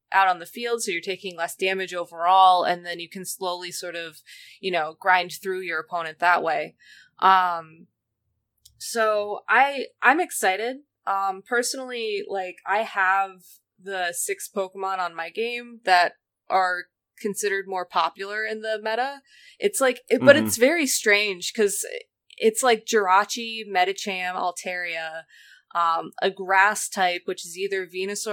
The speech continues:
Speaker 1: or Tropi-, Tropius, depending on what part of the world you live in,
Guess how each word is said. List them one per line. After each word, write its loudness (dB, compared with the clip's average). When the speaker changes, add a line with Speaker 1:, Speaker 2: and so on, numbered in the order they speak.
Speaker 1:
or -6
Tropi-, -4
Tropius, -2
depending -8
on -2
what -8
part -4
of -8
the -12
world -6
you -16
live -12
in, -14